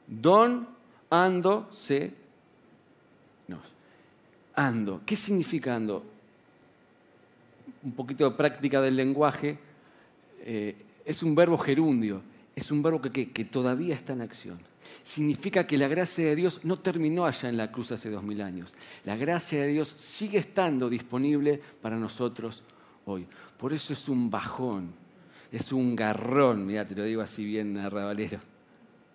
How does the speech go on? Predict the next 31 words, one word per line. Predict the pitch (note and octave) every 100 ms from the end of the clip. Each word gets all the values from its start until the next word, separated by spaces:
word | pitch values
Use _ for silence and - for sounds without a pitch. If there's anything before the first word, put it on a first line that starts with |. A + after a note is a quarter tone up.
| _ - - -
Es | E3+
un | D3
garrón | C3 D#3 E3+ - - - -
ser | - - D3+
salvo | C3+ D#3 D#3 D#3 D#3 - - _ _ - - _ _ _ -
y | A2+
no | C3 E3+
poder | E3+ D3 C#3+ D#3 C3
vivir | B2 A#2+ D#3 A2 G2 - - -
el | G#2+ A2+
día | C#3 D3
de | C3 C3+
hoy | A2+ G#2 - _ _ _ _ _ - _ -
del | G#2+ G#2
poder | G#2+ A2+ D3 E3+ F3+ D#3+ - - _ _ -
y | A2
la | A2
gracia | A#2+ C#3 C#3 B2+
de | A2+
Dios | B2 B2
que | -
siguen | G#2 - E3 C#3+
estando | A#2+ - B2+ B2
disponibles | G#2 - A2 A#2 F2+
para | G2 G#2
vos | A#2 A#2 - _
todos | - G#2 G#2 G#2+ - - - - -
los | F#2
días. | G#2+ G2 F#2 - - -
Dice | C3 - C3 B2+ - - - -
Lamentaciones, | A#2 B2 B2 B2 - D3+ C#3+ -